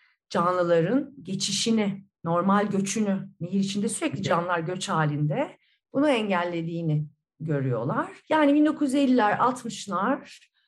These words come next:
Speaker 1: e, tatlı su ekosistemlerinin alarm verdiğinin gözlendiği bir süreç, ekoloji bölümünün artık daha kapsamlı araştırdığı ve çevre mühendisliği bölümünün de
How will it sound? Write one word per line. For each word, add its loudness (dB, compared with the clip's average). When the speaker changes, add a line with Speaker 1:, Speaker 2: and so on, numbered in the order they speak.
Speaker 1:
e, -2
tatlı 0
su 0
ekosistemlerinin 0
alarm 0
verdiğinin -4
gözlendiği -4
bir -4
süreç, 0
ekoloji 4
bölümünün 0
artık -6
daha -2
kapsamlı -4
araştırdığı 0
ve 2
çevre 6
mühendisliği 2
bölümünün 2
de 0